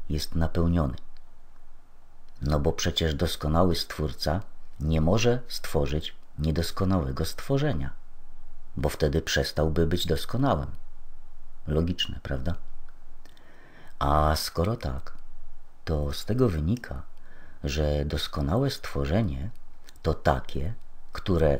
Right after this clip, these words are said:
również będzie przyczyną swojego własnego istnienia, podobnie jak sam Stwórca. Oczywiście podobnie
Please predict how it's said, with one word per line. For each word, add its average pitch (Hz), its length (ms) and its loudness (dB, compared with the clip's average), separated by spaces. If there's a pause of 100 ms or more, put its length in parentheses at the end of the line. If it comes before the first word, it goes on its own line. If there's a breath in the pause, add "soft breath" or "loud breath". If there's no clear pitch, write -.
(160)
również 78 760 2
będzie 73 440 2 (100)
przyczyną 69 680 2 (220)
swojego 80 600 2
własnego 73 580 4
istnienia, 73 540 0 (840)
podobnie 76 500 4
jak 69 320 2
sam 76 380 2 (160)
Stwórca. - 640 -4 (2500)
Oczywiście 80 640 2
podobnie 76 720 2